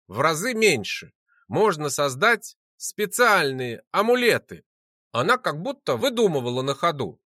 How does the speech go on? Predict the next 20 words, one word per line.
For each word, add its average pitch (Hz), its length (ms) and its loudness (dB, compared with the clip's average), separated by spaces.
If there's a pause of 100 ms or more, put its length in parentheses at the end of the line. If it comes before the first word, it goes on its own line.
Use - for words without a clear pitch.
(180)
С - 140 -16
трудом 220 420 4
удержался 170 640 0
от - 280 -6
того, 226 420 -2
чтобы 170 340 0
наградить 170 580 0
её 147 240 2
пощёчиной. 117 880 -4 (400)
С 92 100 -12
другой 147 340 0
стороны, 139 540 -2 (140)
я 151 180 0
самолично 175 680 -2
видел, 160 420 -4
как - 180 -4
Скарлуччи 156 720 -2 (220)
раскладывал 175 760 2
магические 196 760 -2
мины. 107 460 -2